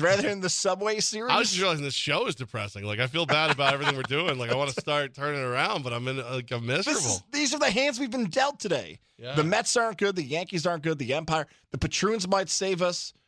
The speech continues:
Speaker 1: Maybe the New York Giants fans will get some good news later. Maybe the N B A. We got a lot of other stuff that can get us out of this funk, hopefully. But, you know, that's what it feels like here for the Mets and the Yankees. It's far more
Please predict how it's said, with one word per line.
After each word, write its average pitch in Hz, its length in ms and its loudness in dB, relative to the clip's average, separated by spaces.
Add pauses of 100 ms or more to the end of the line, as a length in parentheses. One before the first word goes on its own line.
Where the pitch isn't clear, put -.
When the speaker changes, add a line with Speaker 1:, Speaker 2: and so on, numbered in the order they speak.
(120)
Speaker 1:
Maybe 185 220 0
the 160 140 -2
New 160 220 2
York 180 160 -2
Giants 165 460 0
fans 180 280 -2
will 160 80 2
get 175 180 -4
some 165 120 -2
good 156 180 0
news 151 220 0
later. 160 220 0 (280)
Maybe 180 240 2
the 185 140 2
N 175 100 0
B 160 120 -6
A. - 80 -6 (200)
We 214 100 0
got 254 160 4
a 220 40 2
lot 220 160 4
of 214 80 2
other 208 140 0
stuff 160 240 -2
that 151 80 -2
can 135 80 -2
get 147 120 2
us 143 100 0
out 147 100 2
of 131 60 -4
this 123 120 -6
funk, 156 260 0
hopefully. 104 440 -4
But, 160 200 -2
you 190 60 2
know, 185 160 4
that's 175 280 -2
what 202 80 2
it 175 80 -2
feels 208 200 -2
like 143 120 2
here 123 140 0
for 110 100 -6
the 107 60 -2
Mets 104 200 -6
and 107 100 -6
the 101 40 -4
Yankees. 101 340 -10 (320)
It's 170 180 -2
far 185 300 4
more 208 320 2